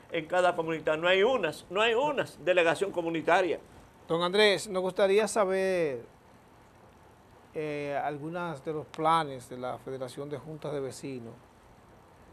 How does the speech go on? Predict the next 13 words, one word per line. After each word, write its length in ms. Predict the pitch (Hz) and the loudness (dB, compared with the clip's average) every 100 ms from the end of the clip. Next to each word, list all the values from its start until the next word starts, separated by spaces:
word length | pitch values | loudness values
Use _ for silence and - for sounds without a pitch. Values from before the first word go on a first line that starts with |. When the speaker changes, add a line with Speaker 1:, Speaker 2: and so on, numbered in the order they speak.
| - | -14
Speaker 2:
para 200 | - 143 139 | -6 -4 -4
lograr 480 | 135 131 160 202 208 | -6 -4 0 0 -2
que 680 | - 160 147 139 127 123 123 - - - - - - - - - - - - - - | -6 -4 -4 -6 -8 -10 -14 -20 -20 -20 -20 -20 -20 -20 -20 -20 -20 -20 -20 -20 -10
tanto 420 | 139 170 165 170 | -8 -8 -6 -4
la 100 | 147 | -4
Junta 260 | 160 170 | -6 -4
de 60 | 165 | -4
Vecinos 360 | 156 - 156 151 | -4 -8 -12 -10
como 340 | - 139 135 131 | -10 -10 -8 -8
los 160 | 127 | -8
demás 340 | 131 120 139 139 | -10 -10 -12 -12
grupos 340 | 156 156 160 | -12 -12 -12
comunitarios 920 | - 156 143 127 - 131 120 117 - | -12 -12 -12 -16 -14 -12 -12 -16 -20